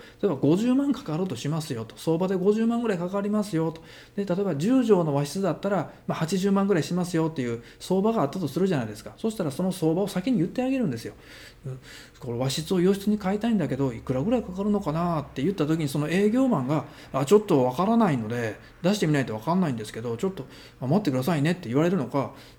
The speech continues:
「えー、相場はね、大体五十万ぐらいなんですよ」と。で、例えば、あの、なんだろう、クロ-、クローゼットにしたいだとか、そのクローゼットのその材質だとか、その、なんだろう、ゆ-、床のフローリングの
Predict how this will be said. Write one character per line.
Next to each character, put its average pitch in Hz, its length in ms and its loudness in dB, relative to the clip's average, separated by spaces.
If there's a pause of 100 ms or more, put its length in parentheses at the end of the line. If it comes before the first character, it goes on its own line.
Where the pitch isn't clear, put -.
「え 139 180 -4
ー、 131 40 -2
相 208 240 2
場 226 120 2
は 214 100 4
ね、 208 140 4
大 180 180 -2
体 208 140 -4
五 180 160 0
十 220 140 0
万 254 180 4
ぐ 277 40 6
ら 285 100 2
い - 20 2
な 214 100 4
ん 127 40 0
で 117 80 -4
す 113 100 -8
よ」 107 180 -4
と。 - 60 -20 (300)
で、 233 200 -2 (320)
例 165 160 0
え 175 60 2
ば、 123 260 0
あ 117 120 -2
の、 104 460 -8
な 127 80 -8
ん 117 40 -6
だ 110 80 -8
ろ 98 120 -18
う、 - 80 -20 (300)
ク - 60 0
ロ-、 185 200 0 (160)
ク 156 160 2
ロ 170 120 6
ー 165 40 2
ゼ 143 80 2
ッ 120 60 -2
ト - 80 -6
に 110 80 -4
し - 100 -8
た 160 220 0
い 156 60 0
だ 123 80 -2
と 117 100 -10
か、 175 320 -4 (260)
そ 139 60 -8
の 123 80 -6
ク 151 120 0
ロ 170 100 4
ー 156 40 4
ゼ 135 60 2
ッ 117 60 -4
ト 120 100 -10
の 107 240 -8
そ - 80 -12
の 110 160 -10
材 131 240 0
質 139 240 -6
だ 131 120 -2
と 120 100 -8
か、 107 160 -8
そ 120 100 -14
の、 117 200 -10 (120)
な 120 80 -10
ん 120 60 -6
だ 117 80 -6
ろ 110 80 -8
う、 - 80 -14
ゆ-、 147 200 -2
床 156 220 0
の 165 80 0
フ 160 140 -4
ロ 170 140 6
ー 165 40 6
リ 165 100 4
ン 160 60 0
グ 170 80 0
の 226 240 2